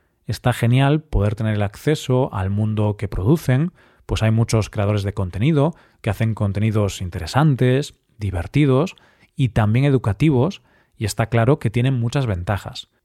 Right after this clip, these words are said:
Pero hay que tener cuidado con no engancharse y perder mucho tiempo en ellas, y sobre todo no confundir redes sociales y la realidad, porque en las redes la mayoría de las cosas están pasadas por filtros,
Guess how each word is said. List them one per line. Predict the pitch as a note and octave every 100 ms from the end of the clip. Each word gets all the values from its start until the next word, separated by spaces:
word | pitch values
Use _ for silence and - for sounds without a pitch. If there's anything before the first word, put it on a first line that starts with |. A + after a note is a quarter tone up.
| -
Pero | F3 E3 F3 - -
hay | B2+
que | C#3
tener | C3 C#3 C3
cuidado | - A#2+ C3 C3+ C#3+
con | G#2 F#2+
no |
engancharse | A#2+ A#2 F2+ E2 - D#3+ - - B2+ D3+ _ _ _
y | A#2
perder | - G2 G#2 A2+
mucho | A2 - A2+
tiempo | G#2+ G2+
en | F2+
ellas, | D3 B2 A#2+ F#3 - _ _ _
y | C3
sobre | - G2+ G2+
todo | - C3+ A#2+ E3 -
no | A2+ A2+
confundir | A#2 A#2 - G#2+ A#2 C#3+ D3
redes | G#2+ G2+ G#2
sociales | - A2+ B2+ A#2+ E3 - _
y | -
la | G#2+ G2
realidad, | F#2 F2+ F#2+ D3 - _ _ _ _ _
porque | - G#2 G#2+
en |
las | G2+
redes | G2 C#3 B2+ C#3+ E3+ -
la | B2+ G2+
mayoría | F#2+ G2+ A2+
de | B2
las | A#2+
cosas | - C3+ - C3 D#3 -
están | - G2+ - C3 D3
pasadas | B2 - B2+ C3+
por | A#2+ G#2
filtros, | G#2 G2+ - F#2 -